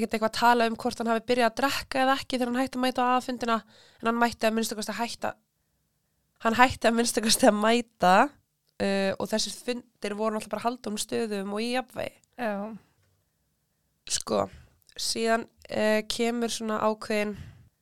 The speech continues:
Speaker 1: það sem að gerist, uh, og svona tímalína sem að leiðir okkur að því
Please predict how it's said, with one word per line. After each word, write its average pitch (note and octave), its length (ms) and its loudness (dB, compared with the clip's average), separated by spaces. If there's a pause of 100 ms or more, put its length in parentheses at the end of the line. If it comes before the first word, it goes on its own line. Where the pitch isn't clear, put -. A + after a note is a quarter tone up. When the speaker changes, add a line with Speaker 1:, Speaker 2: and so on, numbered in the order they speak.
(180)
Speaker 1:
það G3+ 160 -6
sem G#3 140 -2
að - 80 -12 (100)
gerist, F#3 720 -4 (260)
uh, F#3 400 -2 (260)
og F3+ 140 -10
svona F#3 180 -10
tímalína F#3+ 560 -6
sem G3 160 -4
að F#3 140 -6
leiðir F#3 320 -4
okkur F#3+ 240 -6
að F3 140 -8 (760)
því G3 140 -6